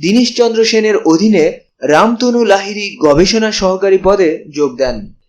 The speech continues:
এরপর উনিশশো আটত্রিশ সনে ঢাকা বিশ্ববিদ্যালয়ের বাংলা বিভাগের প্রভাষক হিসেবে যোগ দেন। উনিশশো ঊনসত্তর সনে রবীন্দ্র ভারতী বিশ্ববিদ্যালয় কবিকে সম্মানসূচক ডিলিট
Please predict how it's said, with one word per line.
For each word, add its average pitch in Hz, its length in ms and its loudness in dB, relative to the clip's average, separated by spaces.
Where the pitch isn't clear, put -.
এরপর 165 340 4
উনিশশো 214 360 0
আটত্রিশ 220 340 -10
সনে 160 240 -2
ঢাকা 170 340 -4
বিশ্ববিদ্যালয়ের 220 840 0
বাংলা 170 280 -2
বিভাগের 196 540 -2
প্রভাষক 180 540 0
হিসেবে 170 320 -2
যোগ 135 160 -6
দেন। 120 140 -4
উনিশশো 233 400 0
ঊনসত্তর 202 540 -6
সনে 196 240 -2
রবীন্দ্র 196 440 0
ভারতী 202 380 -4
বিশ্ববিদ্যালয় 196 800 -2
কবিকে 180 400 0
সম্মানসূচক 202 800 0
ডিলিট 202 300 -2